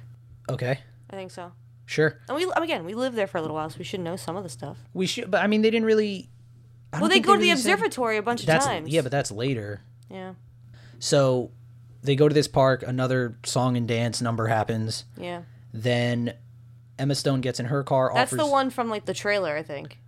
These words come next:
Speaker 1: Yeah, that's the, yeah, if you remember the trailer, the one where they're dancing under the lights
Speaker 2: In
Speaker 1: at
Speaker 2: the
Speaker 1: night
Speaker 2: ben-,
Speaker 1: and
Speaker 2: and on
Speaker 1: stuff.
Speaker 2: the bench, they jump on the bench.
Speaker 1: Yeah, and they jump on the bench. It, it's
Speaker 2: Yeah.
Speaker 1: that scene.
Speaker 2: Yeah.
Speaker 1: Then Emma Stone gets in her car, offers to drive Ryan Gosling back to his car. Ryan Gosling's like, "Oh, no, I'm just up the street. It's fine." But really, he's all the way back.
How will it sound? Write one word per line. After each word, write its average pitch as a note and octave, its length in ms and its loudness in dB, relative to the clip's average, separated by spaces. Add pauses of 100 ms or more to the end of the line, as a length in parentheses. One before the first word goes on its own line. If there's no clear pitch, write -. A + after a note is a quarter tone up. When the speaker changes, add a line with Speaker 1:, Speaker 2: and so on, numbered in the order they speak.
Speaker 1:
Yeah, D#3 260 8
that's D3+ 200 2
the, D3+ 220 0
yeah, C#3 240 2
if B2 140 -2
you C#3+ 120 2
remember C#3 260 2
the C3 100 0
trailer, B2+ 460 2
the A#2+ 80 -2
one B2 200 -2
where A#2+ 100 -2
they're A#2 140 -2
dancing A#2+ 540 -4
under A#2+ 300 -4
the A2+ 120 -6
lights A#2 440 -4
Speaker 2:
In G3+ 60 -6
Speaker 1:
at A#2 120 -4
Speaker 2:
the A#2+ 60 -6
Speaker 1:
night F#3 360 0
Speaker 2:
ben-, G3+ 100 -4
Speaker 1:
and - 20 -
Speaker 2:
and F#3+ 80 -2
on F#3 60 -2
Speaker 1:
stuff. F#3 180 0
Speaker 2:
the F3+ 60 2
bench, F3+ 140 -6
they F3+ 80 -6
jump F3+ 180 -8
on - 60 -8
the - 60 -8
bench. F3 360 -10
Speaker 1:
Yeah, C3+ 200 2
and B2+ 80 0
they B2 60 0
jump B2 220 0
on A#2+ 80 -2
the A#2+ 80 -4
bench. A#2+ 260 -4
It, A2+ 160 -8
it's A#2 140 -10
Speaker 2:
Yeah. A#2 120 -2
Speaker 1:
that A2 120 -4
scene. G#2 320 -6 (160)
Speaker 2:
Yeah. F3 80 -18 (300)
Speaker 1:
Then B2 600 0 (460)
Emma C3+ 200 2
Stone C3+ 300 2
gets B2+ 200 0
in A#2 60 -4
her C3 140 -2
car, B2 280 0
offers A#2+ 240 -4
to B2 80 -8
drive A#2 280 0
Ryan A2+ 180 -2
Gosling A2+ 340 -4
back A2 200 -4
to G#2 60 -6
his A2+ 160 -4
car. A2 220 -2
Ryan G#2+ 220 -2
Gosling's G#2+ 360 -6
like, G#2+ 280 -8
"Oh, E3+ 200 2
no, E3 160 0
I'm D#3+ 140 2
just D3 180 -2
up C3+ 100 -2
the B2 80 -4
street. B2+ 380 -4
It's A2 140 -8
fine." A2+ 360 -2
But G#2+ 240 -4
really, G#2+ 340 -6
he's G#2+ 280 -8
all G#2 160 -8
the G#2+ 60 -8
way G#2+ 160 -8
back. G#2+ 360 -6